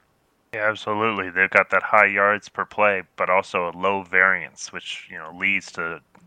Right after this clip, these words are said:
uh, continued success throughout the drive, which is, is so key. And, you know, that's, that's the, where their strength was last year, and, and I really love how it's, uh, playing out this year, especially of late. So,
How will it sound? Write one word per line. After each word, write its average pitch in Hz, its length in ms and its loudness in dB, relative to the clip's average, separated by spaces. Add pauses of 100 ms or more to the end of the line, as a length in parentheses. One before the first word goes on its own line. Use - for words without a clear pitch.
(100)
uh, 101 180 -8
continued 98 460 -10
success - 480 -4
throughout 87 240 -2
the - 80 -14
drive, 80 460 -2
which - 200 -12
is, - 260 -16
is 98 140 -12
so 90 220 -4
key. 85 400 -10 (480)
And, 85 260 -2
you 87 80 -10
know, 85 140 -6
that's, - 340 0 (420)
that's - 200 -6
the, 101 100 -6
where 98 180 4
their 90 120 -2
strength 90 420 -2
was 90 220 -6
last 90 280 0
year, 95 160 -2
and, 82 240 -12
and 87 220 -18 (500)
I 101 80 0
really 92 320 0
love 90 220 0
how 92 200 2
it's, 87 200 -8
uh, 87 140 -4
playing 90 400 -2
out 90 160 0
this - 240 -8
year, 78 200 -14 (400)
especially - 440 -6
of 82 100 -10
late. 87 240 -4 (140)
So, - 260 -18